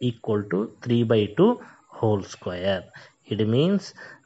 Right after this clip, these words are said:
uh, center of the circle is zero, zero, and the radius of the circle is three by two. And s-, by solving the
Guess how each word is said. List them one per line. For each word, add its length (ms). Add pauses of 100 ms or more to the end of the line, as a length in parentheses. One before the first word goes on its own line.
(120)
uh, 500
center 640
of 220
the 80
circle 500
is 340
zero, 400
zero, 440 (440)
and 300
the 140
radius 500
of 180
the 120
circle 420
is 240 (100)
three 220
by 380
two. 200 (1120)
And 400 (400)
s-, 220 (120)
by 180
solving 720
the 320